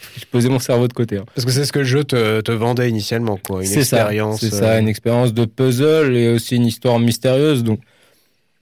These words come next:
Speaker 1: tout au long de l'histoire, t'arrives, du coup, comme je l'ai dit, sur une île où t'es aidé par... Enfin, tu joues le personnage de Dizis, qui est une jeune femme qui est envoyée sur l'île pour récupérer, faut, enfin, retrouver Evan, qui a laissé, euh...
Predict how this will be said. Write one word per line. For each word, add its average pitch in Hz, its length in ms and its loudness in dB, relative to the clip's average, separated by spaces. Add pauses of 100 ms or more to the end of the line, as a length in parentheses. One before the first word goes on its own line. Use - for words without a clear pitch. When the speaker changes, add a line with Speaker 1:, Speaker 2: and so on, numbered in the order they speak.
(280)
Speaker 1:
tout 196 200 0
au 180 40 4
long 160 120 4
de 151 60 2
l'histoire, 175 420 0
t'arrives, 131 420 2
du 113 140 -10
coup, 127 140 0
comme 113 160 0
je 107 60 0
l'ai 117 100 0
dit, 120 160 0
sur 110 260 -4
une 110 140 0
île 156 300 2 (260)
où 110 480 0 (120)
t'es 117 180 0
aidé 123 280 -2 (340)
par... 107 260 -2
Enfin, 113 180 -2
tu 120 140 -4
joues 135 100 2
le 139 100 2
personnage 123 380 0
de 110 80 0
Dizis, 110 580 -2
qui - 120 -6
est 101 180 -4
une 107 80 0
jeune 107 240 -2
femme 127 260 2
qui 110 140 -2
est - 40 2
envoyée 110 460 2
sur 101 460 0
l'île 127 340 2
pour 110 220 -2
récupérer, 104 720 -2 (120)
faut, 107 120 -2
enfin, 101 100 0
retrouver 120 580 0
Evan, 117 340 0 (640)
qui 107 140 0
a 107 80 4
laissé, 113 440 2
euh... 101 840 2